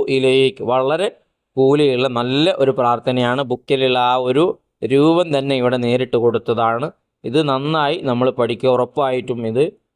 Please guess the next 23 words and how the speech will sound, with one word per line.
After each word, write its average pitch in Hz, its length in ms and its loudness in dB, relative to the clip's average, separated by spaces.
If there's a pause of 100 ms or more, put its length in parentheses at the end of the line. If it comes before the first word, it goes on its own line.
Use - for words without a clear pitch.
ചോദിക്കും. 139 560 0 (220)
ഇത് 117 120 0
അല്പം 131 380 -2 (180)
ദീർഘമായ 139 640 0
ദുആ 123 280 2 (220)
ആണ്, 131 220 -2
പഠിക്കാൻ 127 540 -2
മറക്കരുത്. 120 640 0 (400)
നല്ല 127 200 0
മാർക്ക് 127 380 -2
നമുക്ക് 123 300 -4
ഇതിലൂടെ 120 320 2
സ്കോർ 117 240 0
ചെയ്യാം. 120 220 0 (160)
ഏഴ് 135 240 4
മാർക്കാണ് 117 600 -2
കിട്ടുക. 113 280 -2 (340)
ഇതോടുകൂടെ 165 680 2 (180)
പൂർണ്ണമായ 160 680 0 (120)
ഒരു 160 180 2
വുളുവായി. 135 540 2 (140)
ഇനി 202 220 0
നിങ്ങൾ 175 300 0